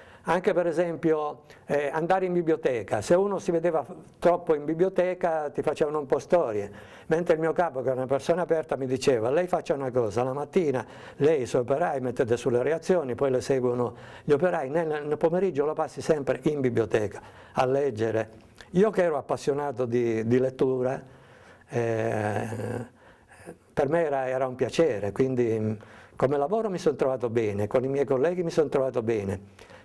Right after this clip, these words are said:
C'era un sistema di lavoro a Ferrania che era un lavoro a team, per cui quando c'era da fare un progetto un, o c'era un problema da risolvere,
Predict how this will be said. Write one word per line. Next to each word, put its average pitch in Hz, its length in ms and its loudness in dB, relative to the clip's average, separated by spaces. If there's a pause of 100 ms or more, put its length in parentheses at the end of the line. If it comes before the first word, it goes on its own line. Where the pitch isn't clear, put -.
C'era 165 580 0 (340)
un 143 120 0
sistema 165 480 2
di 143 140 0
lavoro 139 500 0
a 123 60 -4
Ferrania 147 500 -2
che 127 140 -2
era 127 160 0
un 127 140 -4
lavoro 127 640 0
a 135 160 0
team, 101 500 -2 (320)
per 131 220 0
cui 135 640 0 (240)
quando 139 300 2
c'era 135 200 0
da 131 120 -2
fare 127 400 -2
un 110 240 -4
progetto 117 560 0
un, 110 120 -4
o 127 180 0
c'era 127 260 0
un 117 80 -8
problema 120 480 0
da 117 120 0
risolvere, 113 720 0